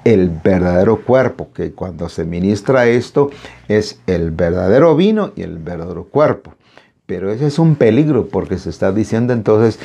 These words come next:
que cada vez que ellos toman, están matando al Señor Jesús. Entonces nosotros, los cristianos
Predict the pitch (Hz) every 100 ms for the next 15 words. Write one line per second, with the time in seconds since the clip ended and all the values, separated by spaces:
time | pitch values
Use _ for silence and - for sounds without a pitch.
0 | - - - 90 113 107 110 120 - 107
1 | 98 95 - 135 151 151 - 92 92 -
2 | 87 87 78 - 85 85 82 - 80 82
3 | 80 80 - 175 - - - - - -
4 | _ - _ _ - 107 107 95 90 -
5 | 107 123 117 - 85 - - 80 - 87
6 | 82 82 - -